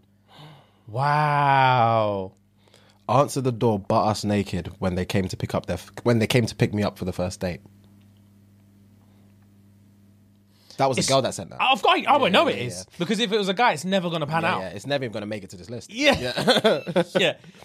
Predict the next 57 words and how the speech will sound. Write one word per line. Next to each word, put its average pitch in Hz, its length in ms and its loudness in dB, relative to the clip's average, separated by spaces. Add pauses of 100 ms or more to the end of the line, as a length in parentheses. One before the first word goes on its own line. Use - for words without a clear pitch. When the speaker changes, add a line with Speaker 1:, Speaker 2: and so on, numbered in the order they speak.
Speaker 1:
It's 185 180 -4
never 226 300 0
gonna 196 160 0
work. 208 280 2
And 185 140 -4
I 202 120 -2
kn-, 190 420 0
I 196 80 2
know 196 240 2
for 202 120 -4
a 185 40 -4
fact - 220 -2
it 170 40 -6
worked 180 200 -2
for - 80 -10
her. 107 180 -6 (260)
And 156 80 -6
it's 143 120 -8
so 190 260 0
frustrating. 104 540 -6
Speaker 2:
Yeah. 92 180 -12 (260)
Speaker 1:
Obviously, 180 300 0
I 175 60 0
would 160 80 -4
be 165 80 -10
gassed 175 300 0
if 151 60 -2
it - 20 2
happened 151 220 0
to 135 60 -8
me, 139 240 -4 (280)
but, 147 160 2
like, 147 220 0
it's 170 100 -8
just 254 120 -4
so 262 120 0
frustrating 233 340 -2
that 190 160 -4
it 196 60 0
would 165 180 -2
just 151 220 -12
work. 160 420 0 (220)
Speaker 2:
It 190 80 4
would, 196 180 -2 (340)
<sighs> - 300 -16
I 160 80 2
think - 580 -2 (380)
I'll 196 120 4
be 185 100 0
gassed 190 340 0
overall, 120 400 0
yes, 110 180 -2
but 123 120 -4
I 120 40 0
think 170 300 -4
if - 320 -10 (100)
she - 200 -6